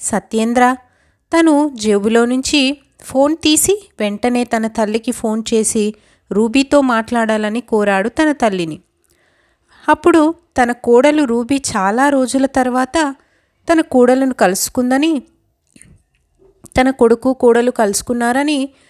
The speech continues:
తను తెలుసుకుంటుంది. ఆమె వెంటనే తన కొడుకుతో మాట్లాడమని చెబుతుంది కోడలికి. "అత్తయ్య, నేను ఆయన కలిసి మాట్లాడుకున్నాం, మీరేం కంగారు పడకండి" అని చెప్పింది రూబీ.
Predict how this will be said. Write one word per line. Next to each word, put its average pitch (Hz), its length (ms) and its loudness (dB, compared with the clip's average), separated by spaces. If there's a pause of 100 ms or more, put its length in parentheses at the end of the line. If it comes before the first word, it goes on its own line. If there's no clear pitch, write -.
(240)
తను 320 120 6
తెలుసుకుంటుంది. 208 840 -2 (640)
ఆమె 330 240 4
వెంటనే 247 540 -2
తన 294 340 -4
కొడుకుతో 262 580 0 (280)
మాట్లాడమని 240 920 0 (320)
చెబుతుంది 226 420 -2
కోడలికి. 190 560 0 (600)
"అత్తయ్య, 226 500 -2 (400)
నేను 294 520 2 (140)
ఆయన 220 420 -2
కలిసి 208 420 -2
మాట్లాడుకున్నాం, 202 920 -2 (640)
మీరేం 233 380 2
కంగారు 247 420 2
పడకండి" 202 600 -2 (180)
అని 262 340 -2 (140)
చెప్పింది 185 460 -4 (300)
రూబీ. 233 360 0